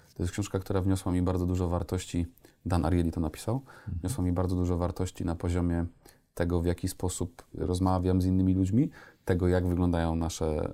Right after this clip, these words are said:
Speaker 1: e, procesy marketingowe, sprzedażowe.
Speaker 2: Czyli podejmowanie decyzji, jak działa.
Speaker 1: Wszystko. I to jest, to
Speaker 2: Mhm.
Speaker 1: jest książka, która niby nie jest o sprzedaży, ale ona totalnie jest o sprzedaży. Jak ktoś jest w stanie słyszeć i rozumieć, co on mówi, ten człowiek w tej książce,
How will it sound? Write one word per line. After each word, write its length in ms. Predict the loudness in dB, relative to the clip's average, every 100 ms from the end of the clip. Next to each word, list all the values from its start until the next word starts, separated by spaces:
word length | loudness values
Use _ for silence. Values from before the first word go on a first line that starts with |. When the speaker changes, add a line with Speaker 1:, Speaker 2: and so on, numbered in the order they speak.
| -6
Speaker 1:
e, 380 | -6 -6 -8 -8
procesy 580 | -6 -2 -2 -2 -2 -2 -4 0
marketingowe, 840 | 2 4 2 2 4 2 4 0
sprzedażowe. 720 | -2 -2 0 2 2 2 0 0
Speaker 2:
Czyli 140 | -2
podejmowanie 580 | -2 0 2 2 2 2
decyzji, 420 | 2 -2 -4 -2
jak 100 | -2
działa. 180 | -2 -4
Speaker 1:
Wszystko. 760 | -6 -6 -6 -6 -6 -10 -8 -6
I 120 | -2
to 80 | 0
jest, 100 | 0
to 40 |
Speaker 2:
Mhm. 40 |
Speaker 1:
jest 80 | -2
książka, 340 | 0 -2 -2 -4
która 220 | 0 2
niby 360 | 4 6 6
nie 140 | 4 4
jest 160 | 2
o 40 | -4
sprzedaży, 520 | -4 -2 -2 -2 -6 -8 -20 _ _
ale 100 | -8 -8
ona 80 | -8
totalnie 460 | -12 -8 -2 -2 -2
jest 140 | -8
o 40 | -12
sprzedaży. 440 | -10 -10 -10 -12 -16 -16 -20 -8
Jak 120 | -6 -2
ktoś 220 | 0 2
jest 140 | 0
w 60 | -2
stanie 420 | 0 4 4 4 0 _ _ -6
słyszeć 640 | -2 4 4 4 2 2
i 80 | 2
rozumieć, 480 | 2 4 2 2 -2
co 120 | -2
on 140 | 2
mówi, 240 | 4 2 -2
ten 140 | -6
człowiek 300 | -6 -6 -6
w 40 | -6
tej 120 | -8
książce, 460 | -6 -10 -4 -4